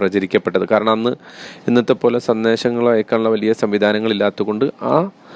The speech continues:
വാർത്ത സത്യമാണെന്ന് അവർക്ക് വിശ്വസിക്കേണ്ടി വന്നു. അപ്പോൾ ഇത്, ആ, വലിയൊരു വാർത്തയാണ്. ഇത് വളരെ ഗൗരവപ്പെട്ടൊരു സംഗതിയാണ്. കാരണം ദൂതനെ കൊന്നാൽ അതിൻ്റെ അർത്ഥം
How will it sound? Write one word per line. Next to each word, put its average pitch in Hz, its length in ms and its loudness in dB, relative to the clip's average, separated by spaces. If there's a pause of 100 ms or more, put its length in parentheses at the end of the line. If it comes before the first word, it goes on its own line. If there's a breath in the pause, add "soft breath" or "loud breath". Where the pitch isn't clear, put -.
(460 loud breath)
വാർത്ത 98 260 0
സത്യമാണെന്ന് 104 600 0
അവർക്ക് 95 240 -6
വിശ്വസിക്കേണ്ടി 92 600 -2
വന്നു. 85 320 0
അപ്പോൾ - 160 0
ഇത്, 139 400 4 (1500)
ആ, 95 200 2 (140)
വലിയൊരു 110 380 0
വാർത്തയാണ്. 90 480 -2
ഇത് 90 100 -2
വളരെ 110 240 2
ഗൗരവപ്പെട്ടൊരു 120 640 2
സംഗതിയാണ്. 87 460 -4
കാരണം 110 280 0
ദൂതനെ 123 440 0
കൊന്നാൽ 107 580 0 (800 loud breath)
അതിൻ്റെ 113 240 2
അർത്ഥം 110 400 -2